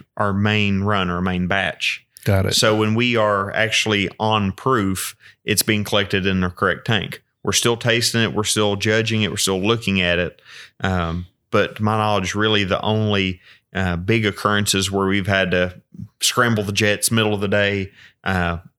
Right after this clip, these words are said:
Speaker 1: put product into the recycling tank is generally when we have a power outage.
Speaker 2: Okay. All right.
Speaker 1: So if we hit that as a, a circumstance, again,
Speaker 2: So
Speaker 1: that's
Speaker 2: the
Speaker 1: not anything that we can't recover from, but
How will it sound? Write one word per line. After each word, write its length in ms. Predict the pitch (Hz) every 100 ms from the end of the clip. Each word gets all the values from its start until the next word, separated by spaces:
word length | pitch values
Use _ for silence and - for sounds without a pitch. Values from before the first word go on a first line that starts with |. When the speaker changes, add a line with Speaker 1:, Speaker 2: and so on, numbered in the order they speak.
| _ _
Speaker 1:
put 200 | 131 107
product 380 | 117 107 104 107
into 200 | 101 98
the 60 |
recycling 520 | 95 95 107 104 107 101
tank 260 | 110 98 - - -
is 160 | 101
generally 500 | 95 110 127 120 104
when 160 | 101 95
we 100 | 95
have 140 | 92
a 40 | 87
power 380 | - 95 85 -
outage. 400 | - - - - - -
Speaker 2:
Okay. 340 | 147 - 98 92 _ -
All 80 | 104
right. 180 | 85 - -
Speaker 1:
So 320 | - 117 104 - - - -
if 300 | 110 107 104
we 480 | 113 117 110 104 _ _ _
hit 160 | 123 113
that 180 | 110
as 340 | 98 92 95 - _
a, 60 | -
a 40 |
circumstance, 800 | 104 107 92 90 - 78 62 - -
again, 140 | - -
Speaker 2:
So 360 | - 127 123 131
Speaker 1:
that's 220 | 113 113
Speaker 2:
the 40 |
Speaker 1:
not 280 | 214 - -
anything 420 | 131 123 120 117
that 100 | 107
we 80 | 95
can't 240 | - 120 71
recover 460 | - 151 160 123
from, 440 | 104 104 98 92 98 - - - _
but 500 | - 113 110 95 -